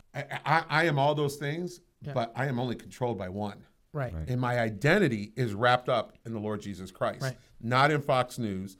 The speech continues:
Speaker 2: Yep.
Speaker 1: not in Donald Trump, not in anyone else.
Speaker 2: Right.
Speaker 1: And so, uh, don't be a tool and don't be a puppet of those individuals.
Speaker 2: And, and that's why I, I would say for, you know, we're,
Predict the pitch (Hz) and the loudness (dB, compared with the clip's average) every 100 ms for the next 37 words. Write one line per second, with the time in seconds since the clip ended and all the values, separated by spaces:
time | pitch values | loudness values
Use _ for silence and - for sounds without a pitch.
0 | - 123 - 113 131 156 156 147 139 123 | -16 -14 -6 4 6 8 8 8 8 6
1 | 117 110 98 - - _ 113 120 127 120 | 0 -2 -2 -4 -14 _ -2 0 2 2
2 | 117 123 120 98 101 139 131 - _ - | 2 0 0 -2 -6 -8 -8 -12 _ -10
3 | 107 120 101 95 - - _ _ - 131 | -6 -2 -2 -4 -12 -20 _ _ -8 2
4 | 147 151 170 - - 151 139 117 123 131 | 2 6 4 4 2 2 2 2 2 2
5 | 120 - 127 107 101 104 101 104 95 95 | 0 0 -2 0 0 -2 -2 -6 -4 -6
6 | 92 - - 139 143 135 139 180 - 170 | -8 -12 -2 -2 0 0 4 4 4 4
7 | 143 151 - 143 175 147 156 139 139 139 | 4 -2 0 2 4 2 2 2 2 0
8 | 127 - - - 127 120 127 - 143 | -2 -2 -4 -4 -4 -4 -6 -8 -8